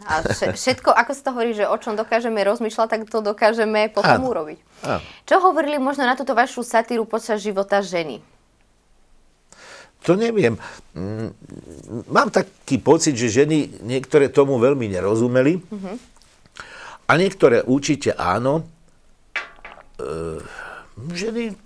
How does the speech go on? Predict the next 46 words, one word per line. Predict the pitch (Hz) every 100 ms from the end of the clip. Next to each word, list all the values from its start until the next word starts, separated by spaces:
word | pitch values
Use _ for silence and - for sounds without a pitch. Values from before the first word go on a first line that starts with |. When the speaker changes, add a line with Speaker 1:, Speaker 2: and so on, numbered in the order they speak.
| _ -
Speaker 2:
to | 170
brali | 175 185 214 190 185 - _
celkom | - 208 202 165
dobre. | 143 104 175
Speaker 1:
Robili | - 226
ste | 285 320
si | -
aj | 277
z | 240
nich | 285
nejakú | 247 262
srandu? | 247 220 196 196 302 277 _ _ _ _ _ _ - - - -
Speaker 2:
Viete | - 165 196
čo, | 170 139
Speaker 1:
Ale |
Speaker 2:
zo | 110 165
žien, | 160 160
Speaker 1:
tak | -
Speaker 2:
z |
političiek, | 139 156 160 151 - 147 143
Speaker 1:
Nie, | - 240
Speaker 2:
keď |
Speaker 1:
myslím | 226 220
Speaker 2:
som | 240
Speaker 1:
aj | 240
všeobecne | 269 294 254
v |
súkromnom | - 233 240 220
živote, | 226 214 175
to | 190
nie | 196
akoby | 214 196 202 175
Speaker 2:
Nie, | 160 92
Speaker 1:
myslím. | - 170 160
Speaker 2:
nie, | -
nie. | - _ _
Ja | - 80
som | 101
pomerne | 82 98 98 92
dosť | 90 104 98
veľký | 101 85
gentleman, | 87 95 95 87 87 85
myslím | 87 - 92
Speaker 1:
Mhm. | 208
Speaker 2:
si. | 90 - _ - _ _ _ _
A | - 55